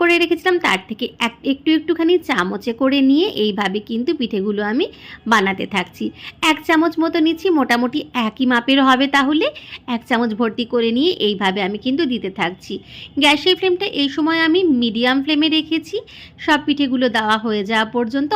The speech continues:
অপেক্ষা করব। সব পিঠেগুলো, মানে, সব ব্যাটারটা একটু একটু করে চামচে করে আমি এইভাবে গোল গোল করে দিচ্ছি, যাতে বেশ সুন্দর একটু গোল গোল মতো হয়। এইভাবে কিছু সবগুলো দেওয়ার পর আমি কিন্তু একটা ঢাকা দিয়ে দেব।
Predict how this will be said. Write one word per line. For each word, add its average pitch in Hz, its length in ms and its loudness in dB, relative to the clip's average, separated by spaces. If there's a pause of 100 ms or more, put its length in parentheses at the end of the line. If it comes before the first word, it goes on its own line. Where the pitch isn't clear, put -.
(100)
অপেক্ষা 196 340 -4 (120)
করব। 185 260 -4 (640)
সব 330 180 2
পিঠেগুলো, 330 460 0 (120)
মানে, 262 220 -4
সব 240 240 -2 (540)
ব্যাটারটা 277 480 0 (120)
একটু - 180 -6
একটু 233 260 -4
করে 262 240 -2
চামচে 214 420 -4
করে 214 220 -4
আমি 214 180 -4 (140)
এইভাবে 220 320 -2
গোল 247 340 0
গোল 311 180 0
করে 302 220 -2
দিচ্ছি, 294 420 -2
যাতে 233 280 -4
বেশ 240 220 -6
সুন্দর 226 280 -4
একটু 240 220 -8
গোল 214 260 -4
গোল 214 100 -2 (160)
মতো 254 200 -4
হয়। 311 200 -2 (560)
এইভাবে 311 340 6
কিছু 330 260 2 (260)
সবগুলো 285 440 2
দেওয়ার 240 460 4
পর 359 160 2 (160)
আমি 214 280 0
কিন্তু 220 340 -4 (140)
একটা 214 240 -2 (120)
ঢাকা 190 260 2
দিয়ে 185 260 2
দেব। 180 180 -2